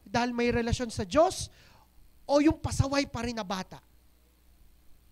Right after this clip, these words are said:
Ano ang pagkakakilala sa iyo ng mga kaibigan mo?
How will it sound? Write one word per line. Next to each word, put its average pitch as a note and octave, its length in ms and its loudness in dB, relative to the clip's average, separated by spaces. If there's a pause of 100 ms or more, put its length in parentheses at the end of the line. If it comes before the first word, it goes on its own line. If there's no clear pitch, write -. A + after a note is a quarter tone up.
(1000)
Ano G#4 300 -4
ang - 20 -20
pagkakakilala E4+ 840 0
sa D#4 160 -4
iyo D4+ 240 -2
ng D4+ 80 -6
mga D4 240 -2
kaibigan D#4 480 0
mo? D4 160 -6